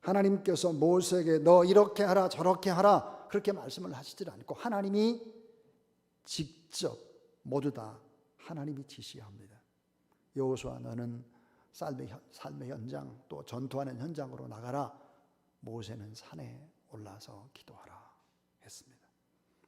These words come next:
아말렉과의 싸움은 치열한 싸움이죠. 만만치 않은 싸움입니다. 밀고 밀리는 싸움이었습니다. 이 팽팽한 싸움, 직접 나가서 싸워야 하고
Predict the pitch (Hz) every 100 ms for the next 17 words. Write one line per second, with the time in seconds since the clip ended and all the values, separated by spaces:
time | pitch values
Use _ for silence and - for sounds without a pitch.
0 | _ _ _ - 135 147 143 143 151 139
1 | 131 - 131 127 117 - 170 143 120 -
2 | 135 117 123 120 120 127 127 127 123 127
3 | 123 123 - 127 131 143 139 127 131 135
4 | 127 143 135 127 - _ _ _ 127 143
5 | 147 139 131 127 - - 117 113 117 -
6 | 107 - - 131 _ _ _ _ _ _
7 | _ _ _ 139 131 - 165 151 143 139
8 | 135 131 - 98 92 95 92 _ _ _
9 | _ _ _ _ _ _ - 139 - -
10 | 147 135 139 _ 113 107 110 117 113 -
11 | 117 101 98 98 117 - 135 113